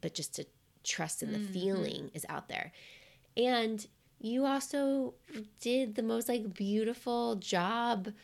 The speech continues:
Speaker 1: as a friend holding space for that. You know, I, I woke up and Alex had made a happy birthday sign and had a couple little presents and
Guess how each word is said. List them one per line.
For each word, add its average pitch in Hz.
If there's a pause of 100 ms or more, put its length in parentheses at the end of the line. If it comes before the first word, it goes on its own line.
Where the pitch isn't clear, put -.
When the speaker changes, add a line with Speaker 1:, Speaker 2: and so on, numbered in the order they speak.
(180)
Speaker 1:
as 196
a 196
friend 208 (1040)
holding 202
space -
for 214
that. -
You 190
know, 180
I, 185
I 196
woke 196
up 185
and 180
Alex 175
had 180
made 180
a 175 (840)
happy 240
birthday 240
sign 233
and 220
had 208
a -
couple 220
little 208
presents 202
and 175